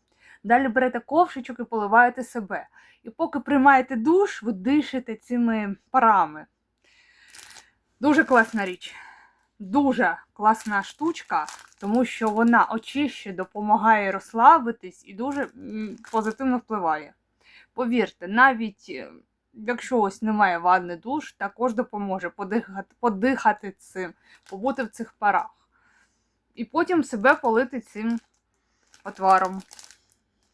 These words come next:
Я спробувала ці бризки шампанського, також прикольно. Е, це буде на потім. Ще взагалі класна річ. Він одноразовий пакетик цей,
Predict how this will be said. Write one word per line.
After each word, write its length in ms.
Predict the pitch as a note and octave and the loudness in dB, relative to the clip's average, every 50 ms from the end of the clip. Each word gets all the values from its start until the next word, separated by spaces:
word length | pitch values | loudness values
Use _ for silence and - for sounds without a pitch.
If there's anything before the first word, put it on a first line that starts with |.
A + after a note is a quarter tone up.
| _ _ _ _ - - - - - - - - - - _ | _ _ _ _ -20 -20 -20 -20 -20 -20 -20 -20 -20 -18 _
Я 340 | G#3 F#3+ F#3 C4 C#4+ D#4+ D4+ - B3+ A#3+ | -10 0 4 6 6 6 6 2 -6 -16
спробувала 560 | - - C#4 C4+ B3+ G#3 A3 G#3+ G#3+ G#3 G#3 | -12 -6 -2 -2 -2 -2 -2 -2 -2 -2 -2
ці 180 | - - A#3 | -4 -8 -10
бризки 400 | G3 - B3 C4+ B3 - - A#3 | -6 -4 -4 -4 -4 -4 -8 -10
шампанського, 800 | - - G#3 F#3+ F#3+ - E3 D#3+ E3 - - - A#3+ A#3+ A#3 C4+ | -6 -6 -6 -4 -4 -4 -4 -4 -4 -8 -12 -8 -6 -4 -2 -2
також 440 | C4 - A#3+ A#3+ A#3+ A#3 G#3+ G#3+ - | -2 -2 -2 -2 0 0 -2 -2 -4
прикольно. 720 | _ - G#3 G3+ - - D#3+ D#3 E3 F3 G3+ A3+ C4 C4+ _ _ _ _ _ _ _ _ _ _ _ _ _ _ _ _ _ _ - - - - - - _ _ _ _ _ | _ -10 -10 -10 -10 -10 -12 -12 -10 -8 -6 -6 -6 -6 _ _ _ _ _ _ _ _ _ _ _ _ _ _ _ _ _ _ -20 -20 -20 -20 -20 -20 _ _ _ _ _
Е, 200 | - D#3+ E3 B2+ - - | -20 -18 -18 -18 -18 -6
це 160 | - C#4+ D4 B3+ | 0 2 4 4
буде 260 | A3 A3+ G3 G#3+ G#3 | 4 2 0 0 0
на 140 | G#3 G3+ G3+ | 0 0 -2
потім. 600 | - - F3+ F3+ - - C4 C#4 C#4+ B3+ G#3+ F#3+ | -4 -8 -12 -12 -10 -8 -4 -2 -2 -2 -2 -4
Ще 160 | - A#3+ A#3 | -4 -2 -2
взагалі 420 | G#3 A3+ A#3+ B3 A#3 C#4+ D4 F4 | 0 2 2 4 4 4 4 4
класна 420 | F4 - C4+ C#4 C4+ - C4 A#3 F3+ | 4 6 6 4 4 4 -2 -6 -6
річ. 320 | D#3+ E3 _ - - _ _ _ _ _ _ _ _ _ _ _ - | -8 -12 _ -20 -20 _ _ _ _ _ _ _ _ _ _ _ -8
Він 180 | B3 C#4+ C4+ - | -6 -6 -2 -2
одноразовий 800 | A#3+ A#3+ G3+ A3 A3+ G#3 G3 F#3 F3+ F#3 F3+ G3+ G#3 A3 B3 | -2 0 2 4 6 8 8 6 6 4 0 -4 -4 -4 -4
пакетик 560 | A#3+ - C#4+ C#4+ - D#4+ E4 D#4+ - E4+ - _ | -4 -4 -6 -6 -6 -8 -10 -10 -10 -14 -16 _
цей, 300 | _ - F4 E4 D#4 - | _ -10 -8 -8 -8 -10